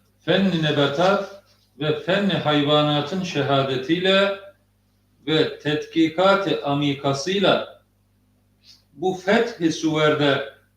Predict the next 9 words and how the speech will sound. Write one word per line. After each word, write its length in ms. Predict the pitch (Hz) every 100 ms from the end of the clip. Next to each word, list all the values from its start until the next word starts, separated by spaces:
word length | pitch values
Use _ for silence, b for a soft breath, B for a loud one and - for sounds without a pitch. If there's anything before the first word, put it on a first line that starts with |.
| -
öyle 400 | 147 156 185 208
bir 200 | 196 -
ihata 800 | 160 151 151 160 180 196 196 - - -
ve 180 | 139 151
şumul 580 | - 147 160 185 185 190 - _ _ -
ve 120 | 160
sanat 500 | 156 156 160 156 -
var 300 | 165 202 -
ki 360 | 135 127 -